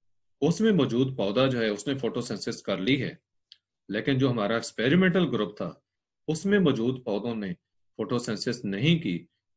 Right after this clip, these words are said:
it will clearly prove that carbon dioxide was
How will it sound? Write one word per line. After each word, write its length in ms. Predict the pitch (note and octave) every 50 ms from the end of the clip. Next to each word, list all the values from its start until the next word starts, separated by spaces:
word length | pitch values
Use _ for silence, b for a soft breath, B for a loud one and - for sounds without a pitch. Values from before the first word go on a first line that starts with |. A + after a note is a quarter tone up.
| -
it 100 | G2 -
will 160 | G2+ G2 F#2 -
clearly 480 | - A2+ C3 E3 F#3+ G3 F3+ E3+ D#3
prove 380 | - C3+ - A2 G#2 G#2 F#2+ F2 - - _ _ _ _ _ -
that 100 | G2 F#2+ - - -
carbon 260 | A#2+ B2 B2+ D3 D3
dioxide 420 | D3 C#3 C3+ - B2+ A#2 G#2+ G#2 G2+
was 160 | G#2 G#2+